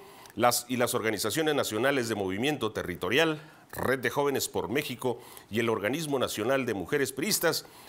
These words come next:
que ratificarán su compromiso de apoyo a la aspiración de Alejandro Murat Hinojosa. Termina así, termina así el comunicado que emite el Comité Ejecutivo Nacional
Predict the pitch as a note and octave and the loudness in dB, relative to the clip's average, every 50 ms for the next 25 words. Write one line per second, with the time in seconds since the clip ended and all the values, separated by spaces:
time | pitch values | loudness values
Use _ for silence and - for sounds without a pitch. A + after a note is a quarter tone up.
0 | - - - - E2 E2 F#2 - - G2 - F#2+ E2+ - A#2 E3 F#3+ E3+ - D#3+ | -20 -14 -4 -2 0 0 0 -2 -2 -4 -4 -4 0 2 4 4 4 2 0 -4
1 | C3 - F3+ F#3 C#3+ D3 C#3+ D3+ A3 F#3+ - D#3+ C#3+ B2 A2 - F#3+ F#3+ D#3 C#3+ | -2 -2 -2 -2 0 -2 -2 0 0 0 0 2 2 2 2 2 2 0 2 2
2 | D3 C3+ A#2 - - - - - - - G#2+ G#2 G2+ G2 G2 F#2 - - - G#2 | 0 0 -2 -4 -14 -20 -20 -6 2 2 4 4 6 4 4 2 2 -2 -6 -4
3 | G2+ F#2 F2 - C#3+ D3+ D#3+ C#3 C3 - - - - - - - G2+ G2+ F#2+ F2 | -2 -2 0 0 2 2 0 0 -2 -8 -18 -20 -20 -20 -8 0 0 2 2 2
4 | F2 - B2+ A#2+ A#2+ A#2+ A#2 A2+ - - F2 F2+ F2+ F#2 G#2+ A2 G#2+ - - - | 2 4 4 4 4 2 -2 -2 -4 -6 -6 -4 0 2 2 2 0 -2 -12 -12
5 | - F#2+ F#2+ F#2 F2 E2+ - - A#2 A2+ - - G2+ F2+ - G#2+ G2+ C3+ F3+ F3 | -8 -6 -4 -4 -4 -6 -2 -2 0 0 2 0 -2 0 -2 -2 -2 0 0 2
6 | C#3 A#2 - - G#3+ A3 A3 - - - - - - - - - - - A2+ C#3 | 2 2 2 0 -2 -2 -4 -8 -14 -16 -16 -16 -16 -18 -18 -12 -4 -4 -2 -2
7 | G3 G3+ D#3 B2+ - F3 E3 D3 A2+ - A2+ G#2 G2+ G2+ G2+ F#2 - - D3+ C#3 | 0 0 0 0 0 0 0 0 0 -2 -2 -2 -2 -2 -2 -2 4 6 6 6
8 | A#2 C#3+ D3+ - - - - - - - - - G2+ A2 C#3+ D3 - C#3+ C3 B2+ | 6 2 -4 -6 -18 -20 -20 -20 -20 -16 -2 -2 0 0 0 -2 0 -2 -4 -4
9 | - - - - - - - G#2 - - G#2+ G#2+ G2+ F2 D#3 D3+ D3 C3+ A2 F2+ | -4 -10 -18 -18 -14 -6 -6 -6 -2 -2 -2 -2 -2 0 0 -2 0 -2 -4 -6
10 | F#2+ F2 - D#3 D3 D3 A2+ F#2+ F#2 - F#2+ G2 A2 C3+ C#3+ C#3+ C3+ C#3 | -6 -6 -6 -4 -2 0 -2 0 -2 -2 -2 0 2 2 2 2 0 -6